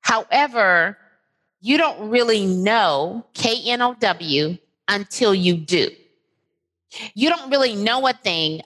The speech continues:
until you start doing a thing. A lot of people have knowledge. And people used to say when I was growing up, they said, "Knowledge is power." And I'm here to tell you, knowledge is not power. You know what's powerful?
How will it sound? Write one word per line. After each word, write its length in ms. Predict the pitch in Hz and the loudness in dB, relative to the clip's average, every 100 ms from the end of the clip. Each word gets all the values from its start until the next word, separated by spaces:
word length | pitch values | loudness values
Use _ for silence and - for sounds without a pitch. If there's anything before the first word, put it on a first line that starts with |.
| - | -4
until 300 | 185 - 247 | -4 0 0
you 140 | 190 196 | 0 0
start 480 | - 165 160 160 | 0 0 0 -4
doing 380 | - 185 156 135 | -2 0 0 -4
a 60 | 135 | -6
thing. 280 | - - - _ _ _ _ _ _ _ _ - - - - | -4 -8 -8 _ _ _ _ _ _ _ _ -18 -18 -10 -2
A 120 | 196 | -2
lot 300 | 208 233 302 | 0 0 0
of 120 | 330 | -2
people 340 | - 294 - 233 | -2 -4 0 0
have 240 | 226 185 | 0 -2
knowledge. 600 | 185 165 139 - - - - - - - | -2 0 0 -4 -8 -12 -12 -16 -12 -4
And 160 | 208 | -4
people 340 | - 330 320 330 | -2 -2 0 0
used 240 | 254 254 | 2 0
to 80 | 240 | 0
say 200 | - 208 | -2 -2
when 160 | 190 180 | -2 0
I 120 | 180 | 0
was 180 | 208 - | -2 -2
growing 320 | 214 196 190 | 0 0 0
up, 140 | 170 - | -2 -2
they 100 | 185 | -2
said, 220 | 185 175 | 0 -2
"Knowledge 440 | 202 294 359 220 | 2 2 2 0
is 160 | 175 - | -4 -6
power." 560 | - 220 202 - - - _ _ _ _ _ _ _ _ _ _ - - | -2 0 0 -2 -10 -12 _ _ _ _ _ _ _ _ _ _ -12 -6
And 120 | 202 - | -4 0
I'm 160 | 262 | 0
here 180 | 330 359 | 2 2
to 100 | 330 | 0
tell 260 | - 294 254 | 0 0 0
you, 240 | 247 240 | -2 -4
knowledge 680 | 214 208 220 226 165 151 - - | 0 2 2 4 0 -2 -6 -2
is 180 | 180 170 | 0 0
not 320 | 175 165 - | 0 0 -2
power. 440 | - 117 - - - _ _ | 0 0 -2 -14 -18 _ _
You 140 | 233 302 | -2 2
know 140 | 320 | 2
what's 160 | 311 320 | 0 -2
powerful? 720 | - 302 311 311 311 311 - | 0 2 0 0 0 0 -6